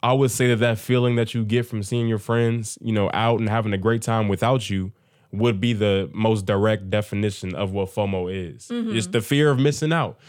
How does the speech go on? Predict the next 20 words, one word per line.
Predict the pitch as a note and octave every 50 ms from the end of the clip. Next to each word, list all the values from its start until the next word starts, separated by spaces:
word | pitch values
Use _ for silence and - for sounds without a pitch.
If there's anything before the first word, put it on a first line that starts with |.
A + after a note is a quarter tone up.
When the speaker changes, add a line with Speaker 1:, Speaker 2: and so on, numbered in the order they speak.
| - _
Speaker 1:
So | - - A#2 A2 G#2 G2+ G2 G2 - _ _ _ _ _ _
while | G#2 A2 A2+
your | A#2+ A#2+
friends | A2+ - B2+ B2+ B2+ B2+ A#2 A#2
are | A#2+ A#2+ A#2+
out | A#2+ A#2 A#2 A#2 - - _ _ _ _ -
in | G#2+ G#2+
Times | - B2+ B2 B2 B2 A#2+ A#2
Square, | - - B2+ B2+ B2 B2 B2 A#2+ A#2+ A#2+ B2 - _ _ _ _ _ _ _
they're | A#2 A#2 A2 B2
out | B2 A#2+ A#2
in | A2
Central | - - C3 B2+ A#2 - A#2+ G#2+
Park, | - B2+ B2 B2 B2 - - _
you | A#2+ B2+
know, | A#2+ A#2
having | A2 A2+ A#2 A2 G#2+
a | G#2
great | G2 F#2+ A#2 B2 B2 A#2
time, | - - B2 B2 B2+ B2 B2 A#2+ A#2+ B2 B2